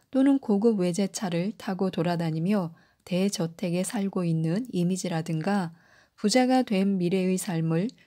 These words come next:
선명하게 그려보는 것입니다. 그러면 나를 둘러싼 환경이 달라집니다.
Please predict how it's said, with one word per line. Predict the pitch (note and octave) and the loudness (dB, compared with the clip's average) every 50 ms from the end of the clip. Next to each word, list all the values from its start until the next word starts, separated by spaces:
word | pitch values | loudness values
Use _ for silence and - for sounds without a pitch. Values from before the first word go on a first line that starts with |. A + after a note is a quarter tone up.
| _ _ | _ _
선명하게 | - - A#3+ A3 A#3 A#3+ A#3+ A3+ G#3+ G#3+ F3+ D#3+ D#3 E3+ E3+ F3+ G#3 G#3 - | -8 -4 -2 0 0 2 0 0 0 -2 -2 -2 -2 -2 -2 -2 -2 -4 -4
그려보는 | - F#3+ F3+ F#3+ G3 F#3 F#3 F3 E3+ E3+ D#3+ | -4 -4 -2 -2 0 0 0 0 0 0 -2
것입니다. | E3 D#3+ E3 - F#3 F3 E3+ E3 D#3 D3+ D3+ D3+ D3+ E3 - _ _ _ _ _ _ _ _ _ | -2 -2 -4 -2 -4 -4 -2 -2 -2 0 0 -2 -4 -6 -10 _ _ _ _ _ _ _ _ _
그러면 | - - B3+ C4+ C4 C#4 C4+ B3+ A3+ | 0 2 4 4 6 4 4 4 2
나를 | F#3 E3+ E3 E3+ F#3+ G#3+ A3 G#3+ G#3 | 0 0 0 0 2 2 2 2 0
둘러싼 | G#3 - F3+ F3 F#3 F3+ F#3 - - F#3 F3 F3 | 0 -2 -2 -2 -2 -2 -4 -4 -4 -4 -4 -4
환경이 | F#3 - F#3+ E3+ E3 E3 D#3+ D3+ D#3 F3 F#3 F#3 F#3 F#3 - | -4 -4 -4 -2 -2 -2 -2 -2 -2 -2 -2 -4 -4 -8 -10
달라집니다. | - - - D3+ D3+ D#3 E3 D3+ D3+ D#3+ D#3+ E3+ F3 E3 D#3 D3 D3 D3 D#3 E3 | -12 -12 -8 -6 -6 -4 -6 -6 -6 -4 -4 -4 -4 -4 -4 -4 -4 -6 -8 -10